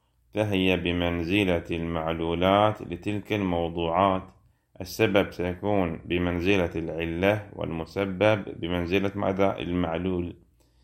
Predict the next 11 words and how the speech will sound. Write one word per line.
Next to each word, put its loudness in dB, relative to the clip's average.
فإذا 2
الموضوع، 2
إن -4
شئت 0
تقول 2
السبب 2
يساوي 2
العلة 0
يساوي 2
موضوع 0
الحكم. -4